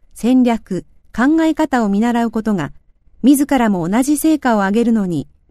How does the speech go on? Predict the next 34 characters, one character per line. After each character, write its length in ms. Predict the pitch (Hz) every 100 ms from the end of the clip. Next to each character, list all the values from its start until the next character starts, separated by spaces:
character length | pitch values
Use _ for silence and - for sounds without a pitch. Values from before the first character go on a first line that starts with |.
| -
最 340 | 202 - 339
も 140 | 330 214
迅 260 | 175 233
速 460 | 226 214 - 156 - _ _
か 140 | - 269
つ 200 | 165 139
効 240 | - 247
果 120 | 294 311
的 220 | 294 294
な 140 | 269
方 260 | 262 262 262
法 180 | 277 302
と 140 | 269
い 140 | 185
う 40 | 170
わ 100 | 160
け 120 | 127
だ。 100 | - - _ - - - _ _ _ _ _ _ _ _ _ -
事 120 | 302
実、 360 | 320 - 214 - _ _
私 380 | 202 269 262 262
が 220 | 233 214 - _ -
ト 120 | 214
レ 180 | 285 330
ー 20 |
ダ 160 | 311 311
ー 20 |
ズ 120 | 285
コ 160 | 294 285
ー 40 |
チ 140 | -
と 100 | 220
し 140 | 196 -
て、 240 | 160 -